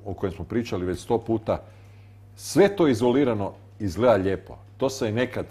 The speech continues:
zvao golmanski trening. Golmanski trening je samo kad je momčad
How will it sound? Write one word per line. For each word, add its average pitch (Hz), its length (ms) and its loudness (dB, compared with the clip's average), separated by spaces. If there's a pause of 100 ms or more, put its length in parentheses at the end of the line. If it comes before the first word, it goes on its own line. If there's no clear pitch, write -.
(300)
zvao 107 320 4
golmanski 92 440 -4
trening. 73 340 -12 (680)
Golmanski 113 420 -2
trening 113 400 -4
je 87 200 -4
samo 110 400 -4 (100)
kad 87 180 -6 (280)
je 82 280 -8 (460)
momčad 87 480 -6